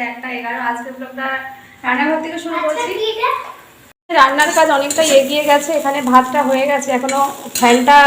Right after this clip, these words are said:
Speaker 1: আহ, উপর দিইনি, দুবো আর একটু ফুটিয়ে নিয়ে। তো এদিকে হচ্ছে যে আলু দিয়ে আম দিয়ে ঝাল, আর এখানে করলা দিয়ে আলু দিয়ে, আর অল্প কটা বিম ছিল শুকিয়ে যাচ্ছিল, বিম ভাজা,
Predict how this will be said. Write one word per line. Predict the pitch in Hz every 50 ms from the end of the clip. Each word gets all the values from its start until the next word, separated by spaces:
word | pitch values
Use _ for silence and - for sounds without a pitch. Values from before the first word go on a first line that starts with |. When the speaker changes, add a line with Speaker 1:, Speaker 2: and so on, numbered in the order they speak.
| 285 285
Speaker 1:
আহ, | 269 - 254 254 254 247 240 240 262
উপর | 254 - 294 294 262 240
দিইনি, | 302 311 294 262 269 277 247
দুবো | 262 269 240 247 262 294 349 - - - - - - - - - 285
আর | 233 240 247
একটু | 247 254 339 349 -
ফুটিয়ে | - 302 - 302 277 262 240 214
নিয়ে। | 196 180 175 - - - - - - - - - - - - - -
তো | - 240 240 240 233 226 240
এদিকে | 240 277 285 285 294 294 294
হচ্ছে | 294 294 294 311 311 262 294
যে | 320 320 311 311 320 302 277 247
আলু | 254 262 285 277 262
দিয়ে | 294 302 302 269 254
আম | 254 262 262 262 277
দিয়ে | 277 302 320 359 349 330 339 - 233 220 -
ঝাল, | - - 240 240 285 359 440 440 - - - - - - 226
আর | 220 233 240
এখানে | 240 247 247 254 247 247 254
করলা | 247 247 247 247 262 254 254 262
দিয়ে | 269 269 247 233
আলু | 240 240 254 247
দিয়ে, | 254 269 302 302 254 240
আর | 247 - - - - - - - - - - - - - - - - - -
অল্প | 269 277 - 302 311
কটা | 311 320 330 339 285 277
বিম | 294 320 320 320 311
ছিল | 330 311 349 370 370
শুকিয়ে | - 311 311 - 330 311
যাচ্ছিল, | 330 320 320 320 349 339 - 262 247
বিম | 269 285 285 285 262 254
ভাজা, | 254 247 247 285 320